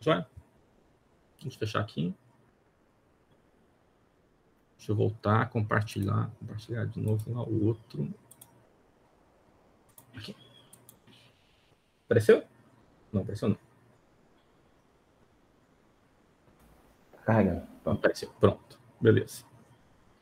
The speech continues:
Speaker 1: Tá? Então vamos pro modelo de hoje que a gente vai, vai, vai discutir,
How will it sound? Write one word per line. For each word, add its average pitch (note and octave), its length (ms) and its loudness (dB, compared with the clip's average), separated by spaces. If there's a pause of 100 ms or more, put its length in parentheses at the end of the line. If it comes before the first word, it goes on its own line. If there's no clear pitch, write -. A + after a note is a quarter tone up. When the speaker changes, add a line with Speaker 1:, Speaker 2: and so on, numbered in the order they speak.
(640)
Speaker 1:
Tá? A#2 200 0 (280)
Então F#3+ 140 12
vamos C4 160 10
pro C4+ 80 10
modelo A3 260 12
de F#3+ 120 12
hoje D#3 240 12
que D3+ 60 4
a C3+ 40 8
gente C3+ 80 -4
vai, C3+ 280 10
vai, A#2 220 8
vai A#2+ 120 6
discutir, - 420 -2